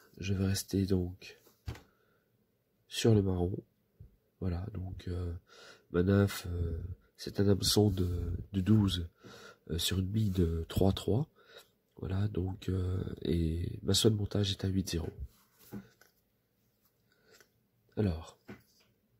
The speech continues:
il ne faut surtout pas faire n'importe quoi avec la taille des billes et la taille des hameçons. Il y a des tableaux comparatifs. Donc,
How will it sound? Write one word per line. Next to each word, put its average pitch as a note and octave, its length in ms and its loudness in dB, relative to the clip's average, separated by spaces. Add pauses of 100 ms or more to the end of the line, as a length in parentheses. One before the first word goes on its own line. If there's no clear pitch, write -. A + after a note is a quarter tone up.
(2000)
il A#2 100 2
ne A2 60 8
faut A2+ 140 4
surtout A2+ 300 4
pas A2 120 6
faire - 200 2
n'importe - 400 0
quoi G#2+ 240 4
avec - 580 -6 (260)
la F#2 220 0
taille G2+ 300 2
des F#2 140 0
billes F#2+ 460 2
et F2+ 120 0
la E2+ 260 -2 (160)
taille G2 180 2
des F#2 220 0
hameçons. - 320 -2 (180)
Il F#2+ 180 2
y G2+ 80 8
a G2 80 6
des G2 120 6
tableaux G2 300 6
comparatifs. F#2 760 -6 (960)
Donc, F#2 440 0